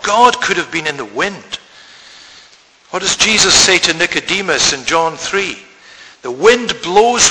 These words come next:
where it will. You don't know where it's coming from. You don't know where it's going. So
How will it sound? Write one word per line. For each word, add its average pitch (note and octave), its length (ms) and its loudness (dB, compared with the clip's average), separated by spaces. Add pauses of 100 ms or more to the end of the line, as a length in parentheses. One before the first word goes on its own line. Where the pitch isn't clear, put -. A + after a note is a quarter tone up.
where G#3+ 100 6
it G#3+ 180 -2
will. G#3 460 2 (380)
You D3 120 -6
don't G3+ 160 6
know F3+ 80 0
where F3+ 160 6
it's - 160 2
coming A3+ 400 0
from. A3 460 0
You F3 100 -8
don't D#3 160 -4
know C#3+ 80 -6
where C#3 160 2
it's - 160 0
going. G3+ 600 2 (420)
So A3 720 2